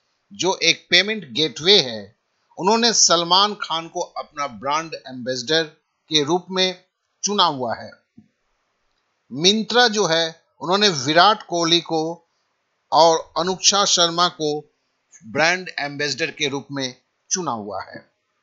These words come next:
अब मैनचेस्टर सिटी बार्सिलोना फुटबॉल स्टार जो है ते-, ये, सॉरी, येया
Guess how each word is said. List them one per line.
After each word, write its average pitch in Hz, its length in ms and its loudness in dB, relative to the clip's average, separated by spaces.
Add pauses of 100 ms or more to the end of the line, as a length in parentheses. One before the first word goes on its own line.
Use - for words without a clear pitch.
(1600)
अब 170 180 2
मैनचेस्टर 208 680 2
सिटी 196 600 2
बार्सिलोना 185 760 0
फुटबॉल 165 600 0
स्टार 156 580 2 (580)
जो 131 220 -2
है 147 280 2 (580)
ते-, 165 280 2 (360)
ये, 165 240 4
सॉरी, 120 500 -2
येया 180 560 2